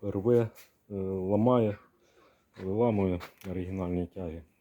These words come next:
Каже, дайте мені посилені. Отакі от тяги у нас поміж яблучками.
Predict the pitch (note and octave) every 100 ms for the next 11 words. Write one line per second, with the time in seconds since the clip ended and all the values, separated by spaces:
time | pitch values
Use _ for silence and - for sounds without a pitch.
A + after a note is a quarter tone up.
0 | - G2+ F2 E2+ G#2 - F2+ F2+ - D#2+
1 | D#2+ D#2 D#2+ F#2 F#2 - G2 F2 - C3+
2 | A#2+ G2 G2+ G2 - - - - - -
3 | _ - G#2+ G#2 F#2+ G2+ F2+ F2 F2 -
4 | F2+ F2